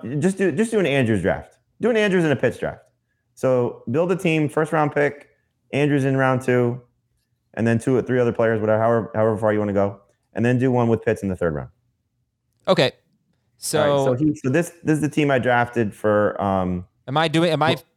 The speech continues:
Speaker 2: putting together a team? I'm sorry, I didn't understand.
Speaker 1: Yes, you're putting together based on A D P, start with the tight end and either work up or down. Um, I'll do the Kelce one because that's what I did. So Heath, you tell me about this team. I think it's the perfect Adam Azer team,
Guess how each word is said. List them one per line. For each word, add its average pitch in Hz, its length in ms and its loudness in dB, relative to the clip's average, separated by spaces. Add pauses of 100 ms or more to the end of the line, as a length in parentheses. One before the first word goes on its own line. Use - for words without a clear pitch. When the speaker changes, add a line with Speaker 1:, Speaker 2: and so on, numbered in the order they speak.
(260)
Speaker 2:
putting 160 220 -2
together 143 520 0
a 135 60 0
team? 156 300 -4
I'm 113 80 -6
sorry, 98 240 -4
I - 20 -4
didn't 107 140 -6
understand. 98 440 -10 (220)
Speaker 1:
Yes, 113 240 2
you're 131 80 4
putting 135 340 -2
together 117 540 0
based 123 320 -2
on 139 140 2
A 120 160 0
D 127 100 0
P, 104 460 -2 (260)
start 127 260 0
with 131 100 -2
the 120 60 -4
tight 117 220 2
end 110 160 0
and 107 80 0
either 107 160 2
work 104 220 2
up 98 120 0
or 104 60 0
down. 90 300 -2 (640)
Um, 98 340 2
I'll 123 160 2
do 127 100 2
the 117 80 0
Kelce 110 320 0
one 90 140 0
because 90 160 -4
that's 92 180 2
what 87 100 0
I 85 60 2
did. - 220 -6
So 104 160 2
Heath, 120 260 0
you 139 80 0
tell 143 160 0
me 131 100 0
about 110 200 0
this 101 120 -2
team. 87 240 -4
I 127 160 2
think 131 220 0
it's 113 140 0
the 110 80 0
perfect 104 360 0
Adam 98 260 2
Azer 92 360 0
team, 73 220 -10